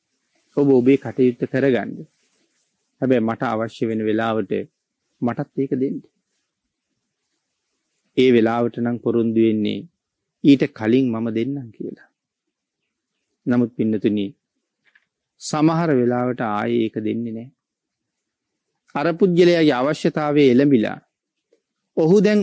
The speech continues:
උපරිම අපහසුතාවයකට පත් වෙලා, තියාගෙන හිටපු මුදල් ටික දුන්න නිසා. එතකොට දැන් ඔහු කොයිතරම් මානසික වශයෙන් ඇද වැටෙනවද? ඒ මානසික වේදනාව නිසා කායික වශයෙන් ඇද වැටෙනවද?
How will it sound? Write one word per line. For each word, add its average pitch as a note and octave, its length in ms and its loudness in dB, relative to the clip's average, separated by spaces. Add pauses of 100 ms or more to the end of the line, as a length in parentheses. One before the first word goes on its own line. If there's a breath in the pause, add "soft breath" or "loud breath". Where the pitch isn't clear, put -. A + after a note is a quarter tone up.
උපරිම G3 460 4
අපහසුතාවයකට F3+ 1040 0
පත් - 300 -8
වෙලා, G#2+ 260 -2 (1080)
තියාගෙන B2+ 380 2
හිටපු A#2+ 340 -6
මුදල් A2+ 280 -4
ටික A2 200 -6
දුන්න C#3 240 0
නිසා. D3+ 360 -8 (1700)
එතකොට F#3+ 280 0
දැන් F#3+ 200 -4
ඔහු B2+ 220 0
කොයිතරම් D#3 560 0 (120)
මානසික C3+ 520 -4
වශයෙන් E3 460 -4
ඇද D#3 120 -4
වැටෙනවද? E3 520 -8 (1800)
ඒ D#3+ 120 6
මානසික D#3 560 2
වේදනාව E3+ 560 2
නිසා E3 340 -4
කායික B2 460 -4
වශයෙන් E3 440 -2
ඇද D#3+ 120 -2
වැටෙනවද? E3 520 -6